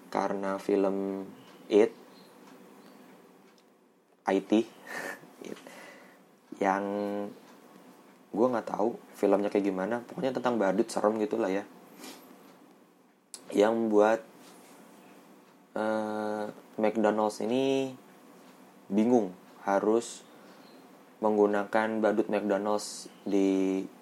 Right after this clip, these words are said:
publik, karena anggapan badut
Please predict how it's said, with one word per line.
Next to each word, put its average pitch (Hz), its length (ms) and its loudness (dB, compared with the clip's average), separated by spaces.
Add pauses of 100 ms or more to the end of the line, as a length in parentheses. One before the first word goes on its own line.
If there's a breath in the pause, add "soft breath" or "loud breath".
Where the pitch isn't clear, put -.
(1160)
publik, 104 240 4 (1120)
karena 104 480 0
anggapan 104 640 0
badut 104 400 0